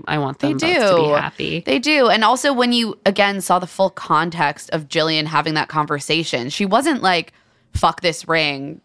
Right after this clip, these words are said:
Speaker 2: Fuck Edgar. I don't want him." She was just like, "This is weird. Should I be wearing this here? Like,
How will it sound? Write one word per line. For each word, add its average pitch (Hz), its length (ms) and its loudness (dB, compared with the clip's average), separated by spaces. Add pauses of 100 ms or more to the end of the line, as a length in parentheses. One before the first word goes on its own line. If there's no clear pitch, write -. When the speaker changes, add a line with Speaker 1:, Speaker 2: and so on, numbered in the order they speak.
Speaker 2:
Fuck 160 300 0
Edgar. 147 460 0
I 147 180 0
don't 151 260 -4
want 165 180 2
him." 175 120 -6
She - 120 -4
was 175 80 -4
just 180 160 -4
like, 196 120 -2
"This 214 160 -4
is 214 120 -2
weird. 190 400 2
Should 170 120 0
I 165 80 4
be 175 100 -2
wearing 180 320 2
this 220 140 -4
here? 214 400 2
Like, 147 340 -2